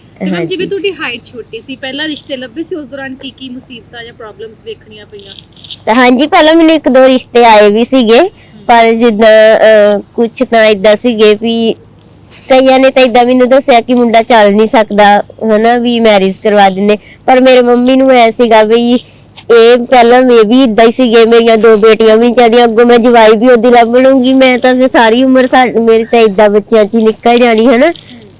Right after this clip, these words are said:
Speaker 2: ਤੇ ਫਿਰ ਮੰਮਾ ਨਹੀਂ ਸੀ ਮੰਨਦੇ। ਫਿਰ ਕਈ ਏਦਾਂ ਦੇ ਰਿਸ਼ਤੇ ਵੀ ਆਏ ਕਿ ਉਹ ਖੁਦ ਹੀ ਕਹਿ ਦਿੰਦੇ ਸੀ ਕਿ ਨਹੀਂ, ਅਸੀਂ ਨਹੀਂ ਕਰਨਾ, ਕਿਉਂਕਿ ਇਹਦੇ ਰਾਡਸ ਪਈ ਹੋਈ ਆ, ਕਿ ਮੈਂ ਭਾਰਾ ਕੰਮ ਨਹੀਂ ਨਾ ਕਰ ਸਕਦੀ ਸੀ।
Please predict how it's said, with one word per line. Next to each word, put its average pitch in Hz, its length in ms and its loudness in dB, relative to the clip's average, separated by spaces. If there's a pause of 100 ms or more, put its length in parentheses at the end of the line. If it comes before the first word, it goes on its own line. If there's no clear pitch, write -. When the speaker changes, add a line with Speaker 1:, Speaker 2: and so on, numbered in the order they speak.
(100)
Speaker 2:
ਤੇ 226 400 2
ਫਿਰ 233 260 0
ਮੰਮਾ 226 320 0
ਨਹੀਂ 247 360 -2
ਸੀ 247 460 -4
ਮੰਨਦੇ। 220 420 0
ਫਿਰ 247 280 0
ਕਈ 240 300 0
ਏਦਾਂ 220 260 0
ਦੇ 233 120 2
ਰਿਸ਼ਤੇ 247 360 0
ਵੀ 233 120 -2
ਆਏ 226 220 2
ਕਿ 262 260 -4 (480)
ਉਹ 254 80 0
ਖੁਦ 285 320 0
ਹੀ 330 100 2
ਕਹਿ 330 200 2
ਦਿੰਦੇ 302 300 0
ਸੀ 294 140 -4
ਕਿ 311 140 -2
ਨਹੀਂ, 302 360 2
ਅਸੀਂ 269 200 -2
ਨਹੀਂ 262 140 0
ਕਰਨਾ, 262 320 2
ਕਿਉਂਕਿ 285 260 -2
ਇਹਦੇ 277 200 2
ਰਾਡਸ 226 380 0
ਪਈ 226 240 0
ਹੋਈ 208 240 2
ਆ, 202 80 2 (600)
ਕਿ 254 60 -2
ਮੈਂ 262 140 2
ਭਾਰਾ 269 280 2
ਕੰਮ 233 260 0
ਨਹੀਂ 240 160 0
ਨਾ 277 100 2
ਕਰ 330 220 0
ਸਕਦੀ 226 400 -2
ਸੀ। 240 220 -2